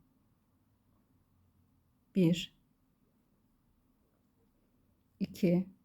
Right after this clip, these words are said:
üç, dört, beş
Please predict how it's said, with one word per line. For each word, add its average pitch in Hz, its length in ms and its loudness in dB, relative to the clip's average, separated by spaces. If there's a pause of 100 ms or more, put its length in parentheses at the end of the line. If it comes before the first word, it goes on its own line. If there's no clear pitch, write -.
(2250)
üç, 190 440 -2 (3000)
dört, 185 540 -2 (2500)
beş 202 480 0